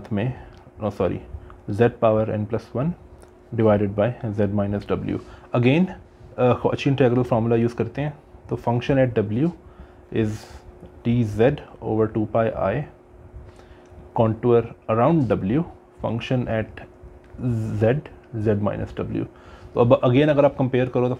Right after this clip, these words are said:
function of z जो है, <clears throat> sorry, function of z जो है वो है z power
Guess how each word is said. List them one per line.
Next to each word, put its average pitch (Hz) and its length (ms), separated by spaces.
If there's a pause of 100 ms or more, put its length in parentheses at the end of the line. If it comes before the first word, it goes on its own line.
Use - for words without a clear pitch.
function 117 300
of 135 140
z 131 80
जो 123 200
है, 117 220
<clears throat> - 60
sorry, 101 440
function 117 300
of 123 200
z 120 60
जो 120 140
है 117 80
वो 113 100
है 110 160
z 113 40
power 117 400